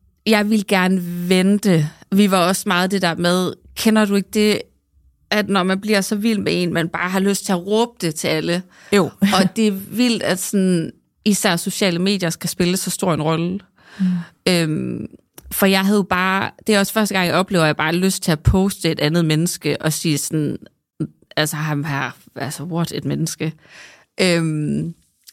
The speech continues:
Speaker 1: og der diskuterede vi lidt frem og tilbage. Jeg ville gerne af ren respekt for min ekskæreste være sådan, "Jeg synes ikke, vi skal offentliggøre noget af det her før oktober." Og der var han sådan, "Emma,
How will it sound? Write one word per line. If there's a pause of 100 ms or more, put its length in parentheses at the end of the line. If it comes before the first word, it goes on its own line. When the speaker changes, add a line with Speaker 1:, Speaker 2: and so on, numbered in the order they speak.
(360)
Speaker 1:
og
der
diskuterede
vi
lidt
frem
og
tilbage.
Jeg
ville
gerne
af
ren
respekt
for
min
ekskæreste (140)
være
sådan, (440)
"Jeg
synes
ikke,
vi
skal
offentliggøre
noget
af
det
her
før
oktober." (540)
Og
der
var
han
sådan,
"Emma,